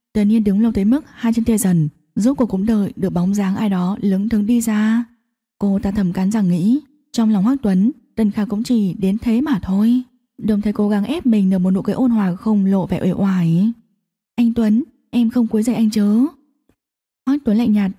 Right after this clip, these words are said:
liếc nhìn cô một cái, tầm mắt dừng lại chưa đến một giây đã rời đi. "Bớt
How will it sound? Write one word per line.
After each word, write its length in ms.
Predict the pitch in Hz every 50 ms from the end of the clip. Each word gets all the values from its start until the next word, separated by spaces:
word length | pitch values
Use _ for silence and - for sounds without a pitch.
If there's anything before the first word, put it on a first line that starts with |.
| _
liếc 220 | - 208 226 277 330
nhìn 220 | 277 240 220 180
cô 120 | - 214 214
một 120 | 196 175 -
cái, 320 | - 180 185 185 190 220 294 - _ _ _ _
tầm 200 | - 220 214 208
mắt 120 | 233 294 311
dừng 220 | 254 233 220 196
lại 180 | 202 202 196 185
chưa 100 | - 226
đến 160 | 220 202 226
một 100 | 254 240
giây 260 | 190 220 226 233 226
đã 180 | 202 202 214 247
rời 160 | 254 240 190
đi. 320 | 175 196 214 226 240 247 247 - _ _ _ _ _ _ _ _ _ _ _ _ _ _
"Bớt 180 | - 160 160 190